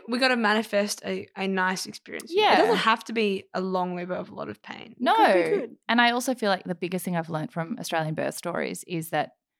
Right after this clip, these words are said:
Speaker 2: the more women are educated about their options before they go in, they don't feel traumatized by anything 'cause they're aware what could come,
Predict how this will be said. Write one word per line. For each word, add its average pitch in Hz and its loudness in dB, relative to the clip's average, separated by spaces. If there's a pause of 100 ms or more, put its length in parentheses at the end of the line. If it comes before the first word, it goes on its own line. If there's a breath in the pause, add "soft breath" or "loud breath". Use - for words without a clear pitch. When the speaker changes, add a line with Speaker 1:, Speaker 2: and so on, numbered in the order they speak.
(540)
Speaker 2:
the 190 -4
more 170 2 (160)
women 156 -4 (680)
are 175 -2
educated 175 0
about 180 0
their - -4
options 220 -2
before 160 -6
they 156 -4
go 151 -4
in, 220 -2 (1000)
they 175 0
don't 170 -2
feel 156 -4
traumatized 180 0
by 160 -2
anything 160 -6
'cause 160 -14
they're 156 -2
aware 147 -4
what - -6
could - -14
come, - -10